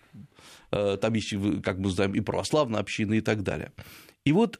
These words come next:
э, когда на этот Гонконг, который всегда славился, а британцы, кстати говоря, приучили Гонконг к тому, что он свободен, хотя и колониален, э, вот этот Гонконг и отреагировал таким образом. И я думаю, что, м, вот в эту субботу-воскресенье произошел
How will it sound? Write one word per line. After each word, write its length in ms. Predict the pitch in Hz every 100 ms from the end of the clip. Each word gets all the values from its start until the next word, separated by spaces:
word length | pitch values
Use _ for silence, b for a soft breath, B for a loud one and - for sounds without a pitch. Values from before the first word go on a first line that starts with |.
| -
э, 320 | 127 123 117
когда 440 | 131 135 135 190 151
на 140 | 143
этот 360 | 139 165 143 104
Гонконг, 540 | 117 131 185 139 -
который 340 | - 120 135 127
всегда 320 | 143 139 135
славился, 580 | - 135 120 110 117 - B B
а 60 |
британцы, 480 | 311 269 269 185 131
кстати 220 | - 123
говоря, 160 | 113 107
приучили 440 | 127 147 143 113
Гонконг 460 | 98 120 113 117 95
к 20 |
тому, 220 | 123 120
что 180 | 113 143
он 260 | - 135 110 B B B
свободен, 600 | - 131 143 127 101 95
хотя 320 | - 110 98
и 40 | 87
колониален, 640 | 127 170 302 311 117 - - B B B B
э, 420 | 107 117 117 117 117
вот 220 | 170 -
этот 240 | 233 127
Гонконг 460 | 107 127 - 185 - 160
и 60 |
отреагировал 720 | 151 - 147 135 110 101 92 90
таким 340 | 92 - 98
образом. 300 | 92 - - - B B B B -
И 60 |
я 220 | 123 147 185
думаю, 220 | 202 196
что, 440 | - 170 156 147 -
м, 440 | 120 127 123 120
вот 500 | 113 113 110 120 -
в 160 | 104 135
эту 180 | 139
субботу-воскресенье 760 | 123 135 123 127 - 185 254 220
произошел 500 | 156 120 - 165